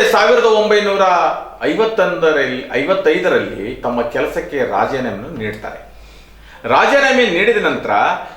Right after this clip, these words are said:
ಶಿವಯೋಗಿ ಮಂದಿರದ ಜಮೀನುಗಳಲ್ಲಿ ಲಾವಣಿ ಆಧಾರದ ಮೇಲೆ ಸಾಗುವಳಿ ಮಾಡುತ್ತಾ, ಅಂದ್ರೆ ಲಾವಣಿ, ಲಾವಣಿ ಇರುತ್ತೆ, ಜಮೀನು ತಗೊಳ್ತಾರೆ. ಜಮೀನು ತಗೊಂಡು ಸಾರ್ವಜನಿಕರ ಜೀವನವನ್ನು ಪ್ರಾರಂಭ ಮಾಡೋಕ್ಕಿಂತ ಮುಂದೆ ಅವರು ಸಾವಿರದ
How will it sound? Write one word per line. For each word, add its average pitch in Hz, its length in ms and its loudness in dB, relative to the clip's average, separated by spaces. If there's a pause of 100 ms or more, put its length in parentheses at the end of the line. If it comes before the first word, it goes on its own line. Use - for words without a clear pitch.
(100)
ಶಿವಯೋಗಿ 262 520 4
ಮಂದಿರದ 202 400 0 (180)
ಜಮೀನುಗಳಲ್ಲಿ 170 680 0 (140)
ಲಾವಣಿ 233 300 2 (160)
ಆಧಾರದ 160 420 0 (100)
ಮೇಲೆ 139 220 -2 (160)
ಸಾಗುವಳಿ 175 480 0 (100)
ಮಾಡುತ್ತಾ, - 360 0 (180)
ಅಂದ್ರೆ 208 180 -4 (160)
ಲಾವಣಿ, 127 320 0 (480)
ಲಾವಣಿ 202 280 2
ಇರುತ್ತೆ, 156 220 -6 (120)
ಜಮೀನು 160 280 -4
ತಗೊಳ್ತಾರೆ. 101 380 -2 (480)
ಜಮೀನು 254 380 2
ತಗೊಂಡು 202 340 2 (240)
ಸಾರ್ವಜನಿಕರ 226 640 2 (160)
ಜೀವನವನ್ನು 214 580 2
ಪ್ರಾರಂಭ 160 400 0 (140)
ಮಾಡೋಕ್ಕಿಂತ 143 540 -2 (300)
ಮುಂದೆ 127 360 0 (440)
ಅವರು 113 160 -2 (120)
ಸಾವಿರದ 147 460 0